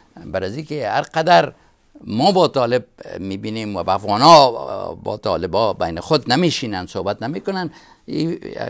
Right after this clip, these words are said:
فاصله‌ای که یا تشویشاتی که باز در افغانستان دارن، گرچه از نقطه نظر ما، اه،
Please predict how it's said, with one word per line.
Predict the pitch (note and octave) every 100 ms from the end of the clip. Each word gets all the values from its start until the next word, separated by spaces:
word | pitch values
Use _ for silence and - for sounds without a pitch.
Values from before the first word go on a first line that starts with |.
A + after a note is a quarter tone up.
| - -
فاصله‌ای | - G2 - A#2 E3+ F#3+ C#3+
که | -
یا | G#2 F#2 F2+ F#2+ F#2 F#2 F2+ E2+ C2 - - -
تشویشاتی | A#2 G#2+ - A2+ - G#3 G3
که | C#3+
باز | A#2 A#2+ C3
در | A#2 G#2 G2+
افغانستان | F#2+ G2 F2+ F2 A2+ A2+
دارن، | A#2+ C#3 G2 - _ _
گرچه | G2+ F2+ -
از | F#2
نقطه | F2+ F2 C3+
نظر | G#2+ F#2 A2 A2+
ما، | A2
اه، | A#2 - _ _ _ - - G2 -